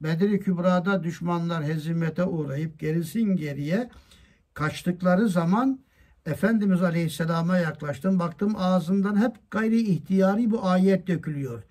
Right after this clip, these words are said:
Efendimiz tekrar ber tekrar "Seyuhzemul cem ve yüvellûnet dübür. Seyuhzemul cem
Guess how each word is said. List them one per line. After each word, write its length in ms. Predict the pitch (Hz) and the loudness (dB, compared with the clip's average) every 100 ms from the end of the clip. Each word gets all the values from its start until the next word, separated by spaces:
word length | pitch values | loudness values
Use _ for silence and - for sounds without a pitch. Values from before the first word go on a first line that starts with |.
| - - - - - | -20 -20 -20 -16 -8
Efendimiz 600 | - 190 233 202 196 185 | 2 4 4 4 4 4
tekrar 540 | 196 190 190 240 226 | 2 2 2 2 2
ber 220 | 208 202 | 2 2
tekrar 440 | 196 196 196 254 254 - - - - | 2 2 2 2 0 -6 -20 -20 -16
"Seyuhzemul 1000 | - 160 175 226 175 151 185 180 170 147 | -4 2 4 6 4 4 4 4 2 2
cem 420 | 170 202 233 226 _ _ _ - | 2 4 2 -2 _ _ _ -6
ve 120 | 143 | 0
yüvellûnet 880 | 160 180 190 196 196 220 202 185 180 | 4 6 6 6 4 4 4 4 4
dübür. 440 | 180 196 208 196 - _ _ - | 2 2 0 -2 -10 _ _ -20
Seyuhzemul 880 | - - 175 233 208 165 190 190 185 | -8 0 4 4 4 2 2 4 4
cem 420 | 165 202 240 240 | 2 0 0 -2